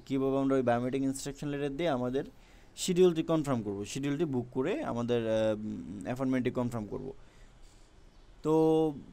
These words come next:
এই হচ্ছে আজকের ভিডিও। আমরা, উম, পরবর্তী ভিডিওতে দেখব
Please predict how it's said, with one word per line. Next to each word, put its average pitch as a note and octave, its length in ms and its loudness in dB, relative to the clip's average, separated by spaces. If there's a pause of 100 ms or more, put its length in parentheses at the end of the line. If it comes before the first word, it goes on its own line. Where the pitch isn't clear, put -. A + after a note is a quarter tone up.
(280)
এই F3 100 4
হচ্ছে F3 240 2
আজকের E3 300 2
ভিডিও। E3+ 260 0
আমরা, C3 480 4 (160)
উম, A2+ 160 -8
পরবর্তী B2 400 -2
ভিডিওতে A#2+ 280 2
দেখব A#2+ 300 -2